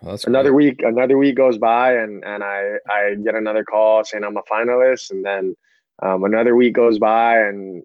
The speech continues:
Speaker 2: um, saying that I got it. So it was a bit of a process, and by the time I got the job, uh, or the, by the time I knew I got the job was about mid-September,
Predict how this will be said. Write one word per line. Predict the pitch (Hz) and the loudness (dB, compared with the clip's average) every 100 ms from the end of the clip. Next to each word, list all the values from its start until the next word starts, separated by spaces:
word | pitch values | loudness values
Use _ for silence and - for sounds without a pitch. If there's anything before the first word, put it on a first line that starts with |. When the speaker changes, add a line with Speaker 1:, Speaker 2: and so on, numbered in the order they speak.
| - | -10
Speaker 2:
um, | 92 92 | -8 -8
saying | 90 110 | -6 -4
that | 107 101 | 0 0
I | |
got | 98 104 98 | 0 0 0
it. | 85 - | -4 -6
So | - 101 98 - - _ | -2 0 0 -4 -18 _
it | 117 | -2
was | 113 | 0
a | |
bit | 113 151 | 2 2
of | 156 | 2
a | |
process, | 139 127 127 - 147 139 | 0 0 0 0 -2 -2
and | 117 104 | -6 -6
by | 104 110 | 0 0
the | |
time | 110 139 | 0 -2
I | 135 | 0
got | 113 117 | 2 0
the | 110 | -2
job, | 104 104 113 113 104 101 _ _ _ - | -2 0 2 2 0 -6 _ _ _ -12
uh, | 95 95 | -8 -4
or | 90 113 110 | -2 0 0
the, | 107 | -4
by | 104 113 113 | -4 -2 -2
the | |
time | 110 120 | -2 -4
I | 113 | -4
knew | 110 120 | -2 -2
I | 110 | 0
got | 104 | 0
the | 104 | -2
job | 104 101 101 | 0 0 0
was | 101 | -4
about | 98 101 98 - _ _ | -2 0 0 -2 _ _
mid-September, | 107 107 117 110 117 101 107 104 120 143 | -10 -2 -2 0 -4 -4 -4 0 0 0